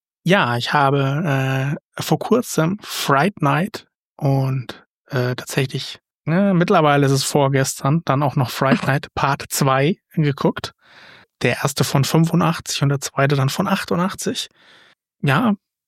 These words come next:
Speaker 1: nette Horror-Comedies, wo es im Endeffekt darum geht, dass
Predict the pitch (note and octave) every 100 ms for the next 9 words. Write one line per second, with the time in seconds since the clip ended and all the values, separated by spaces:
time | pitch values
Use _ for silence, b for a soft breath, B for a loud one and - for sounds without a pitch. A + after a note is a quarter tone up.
0 | - C#3 C#3 D3+ F#3 G3 G#3 - - -
1 | F#3+ F3 C#3 - C3+ C#3+ C#3+ E3 B3 -
2 | - C#3 C#3+ - C#3+ D3 - D3+ D3+ D3
3 | C#3+ C#3 C#3+ E3 B B B B B B
4 | C#3 B2+ - - -